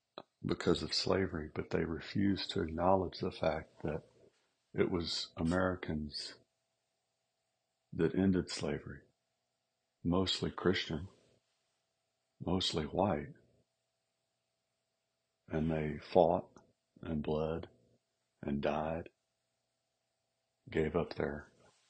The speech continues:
husbands, sons, brothers, to free slaves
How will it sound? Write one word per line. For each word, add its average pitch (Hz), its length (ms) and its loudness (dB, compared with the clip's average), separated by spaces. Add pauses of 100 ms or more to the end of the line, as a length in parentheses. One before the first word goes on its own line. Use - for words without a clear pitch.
(340)
husbands, 85 680 -2 (540)
sons, 80 600 -2
brothers, 76 680 -2 (2750)
to - 60 -8
free 90 560 0 (1300)
slaves 90 640 2